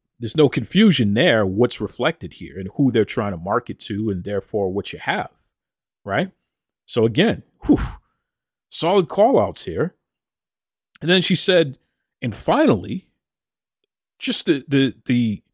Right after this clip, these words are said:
the lack of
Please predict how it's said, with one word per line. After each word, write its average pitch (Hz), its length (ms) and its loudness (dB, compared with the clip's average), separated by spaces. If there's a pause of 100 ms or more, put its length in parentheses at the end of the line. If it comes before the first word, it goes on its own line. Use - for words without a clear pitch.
(460)
the 107 300 -4 (1080)
lack 160 520 -2 (140)
of 113 720 0